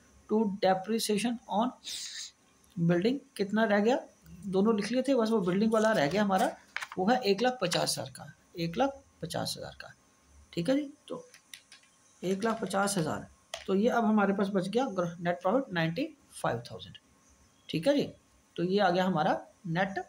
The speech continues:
profit। Students समझ गए ना मैंने क्या किया, इसके टोटल में से इन सभी का total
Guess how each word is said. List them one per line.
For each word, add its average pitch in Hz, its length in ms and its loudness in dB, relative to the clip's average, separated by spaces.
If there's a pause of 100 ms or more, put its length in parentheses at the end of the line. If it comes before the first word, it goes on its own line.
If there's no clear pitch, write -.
(320)
profit। 127 280 -8 (320)
Students - 460 0
समझ 180 220 -2
गए 190 120 0
ना 285 100 0
मैंने 294 200 0
क्या 180 180 -2
किया, 123 220 -8 (400)
इसके 180 280 2
टोटल 170 280 2
में 160 160 -4
से 240 160 0
इन 240 200 -2
सभी 269 240 2
का 262 140 2
total 180 320 -2